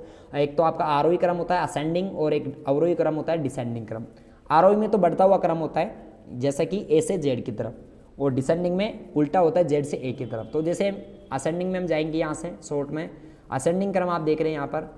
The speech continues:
क्लिक करेंगे, आप देखेंगे यहाँ पर मेन frame सबसे पहले आ गया, फिर सेकंड में micro, फिर mini, फिर super, ऐसे ये अलग-अलग क्रम में व्यवस्थित हो गया। अगर आप दूसरे क्रम में करना चाहें तो descending क्रम करें,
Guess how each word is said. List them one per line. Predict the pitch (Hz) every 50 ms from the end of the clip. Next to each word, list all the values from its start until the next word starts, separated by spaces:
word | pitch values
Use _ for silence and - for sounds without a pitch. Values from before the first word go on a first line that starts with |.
| - - -
क्लिक | 147 156 - -
करेंगे, | 151 143 147 156 170
आप | 160 156
देखेंगे | 143 147 139 - 160 156 160
यहाँ | 156 147 143
पर | 156 156
मेन | 151 139 135 143 151 147
frame | - 151 151 151
सबसे | 143 147 - - 143 -
पहले | - 147 151 151
आ | 147
गया, | 147 147 151 151 147 - - - - - - -
फिर | - 139
सेकंड | - 147 143 151 156 151
में | 151
micro, | 147 139 131 127 - 143 151 143
फिर | 147 156 143
mini, | 135 127 127 139 147 139
फिर | 147 139 123
super, | - 131 110 - 117 117 131 - - - - - - -
ऐसे | 135 143 139 165 165
ये | 165 175 190 - - - -
अलग-अलग | 143 147 156 160 160 160 - -
क्रम | 143 139
में | 143 143 139
व्यवस्थित | 131 123 117 113 - 131 - -
हो | -
गया। | 131 127 135
अगर | 139 165
आप | 170 165 156
दूसरे | 147 156 156 - 180 196
क्रम | 196 175 175 180
में | 185 180
करना | 180 175 175 170
चाहें | 160 175 165 180 190 - - - - - - -
तो | - 147
descending | 135 131 127 131 156 160 170 180 185 190 185
क्रम | 208 185 180 175
करें, | 170 170 175 190